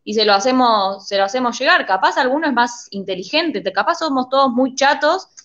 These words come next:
y no, no sabemos cómo solucionarlo. Capaz hay alguno acá que, que es más inteligente que nosotros y pueda,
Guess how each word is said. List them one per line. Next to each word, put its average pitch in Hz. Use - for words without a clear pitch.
y 190
no, 220
no 214
sabemos 220
cómo 233
solucionarlo. 226
Capaz 247
hay 262
alguno 233
acá 220
que, 226
que 202
es 214
más 220
inteligente 196
que 185
nosotros 220
y 190
pueda, 185